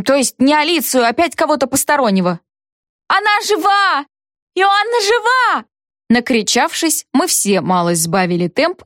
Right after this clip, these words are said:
и притихли. «Так что же такое приключилось?» Я уже отчаялась получить вразумительный ответ. «Почему, разрази меня гром,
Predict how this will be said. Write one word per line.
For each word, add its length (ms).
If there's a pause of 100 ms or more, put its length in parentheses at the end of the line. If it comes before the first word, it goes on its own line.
и 100
притихли. 680 (960)
«Так 280
что 380
же 160
такое 520
приключилось?» 1000 (500)
Я 220
уже 240
отчаялась 580
получить 480
вразумительный 640
ответ. 320 (640)
«Почему, 520
разрази 460
меня 260
гром, 460